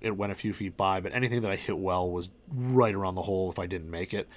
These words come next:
Um, and short putts, like I said, e-, especially if maybe you use a line or something like that on a ball, it is super easy to, to hit the target you're looking at. Um,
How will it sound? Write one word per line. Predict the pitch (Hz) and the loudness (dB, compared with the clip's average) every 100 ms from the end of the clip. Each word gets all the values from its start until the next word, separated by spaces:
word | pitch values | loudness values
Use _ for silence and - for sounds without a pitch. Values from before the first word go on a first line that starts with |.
| - - - | -20 -20 -6
Um, | - 92 87 80 - | -2 0 -2 -6 -8
and | 101 | -2
short | - 127 90 | 4 4 4
putts, | 110 95 - | 0 0 -2
like | 98 | -2
I | |
said, | 92 104 95 | 0 0 0
e-, | 95 85 | 0 0
especially | 92 - 120 - 110 | -2 0 0 2 0
if | 95 | -2
maybe | 110 110 | 0 0
you | 101 | 0
use | 101 110 104 | 0 0 -2
a | |
line | 95 92 95 104 110 | -2 -2 -2 -2 -6
or | - | -6
something | 101 107 | -4 -2
like | 95 | -2
that | 101 95 | -2 -4
on | |
a | 92 | 2
ball, | 143 151 139 127 - - - - - - | 8 8 8 2 -8 -20 -20 -20 -20 0
it | 123 | 2
is | 110 | 4
super | - - 117 98 95 | 4 4 2 0 -2
easy | 95 92 | -2 -4
to, | 80 98 92 80 | -6 -6 -6 -6
to | - | -6
hit | 98 101 | -6 -6
the | - | -6
target | - 98 98 - | -4 -4 -4 -6
you're | 92 | -6
looking | 95 95 107 107 | -4 -4 -4 -2
at. | 123 135 - - | -2 -2 -12 -4
Um, | 98 95 90 80 | -2 0 -2 -8